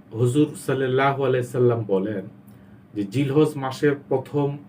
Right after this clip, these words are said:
দশ দিনের নেক আমল আল্লাহর নিকট যত প্রিয়, আর কোনো দিনের আমল তত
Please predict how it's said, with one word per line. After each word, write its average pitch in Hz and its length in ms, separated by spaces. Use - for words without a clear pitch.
দশ 127 280
দিনের 131 420
নেক 120 260
আমল 101 360
আল্লাহর 127 380
নিকট 131 440
যত 147 400
প্রিয়, 113 240
আর 143 320
কোনো 147 220
দিনের 147 360
আমল 117 320
তত 113 260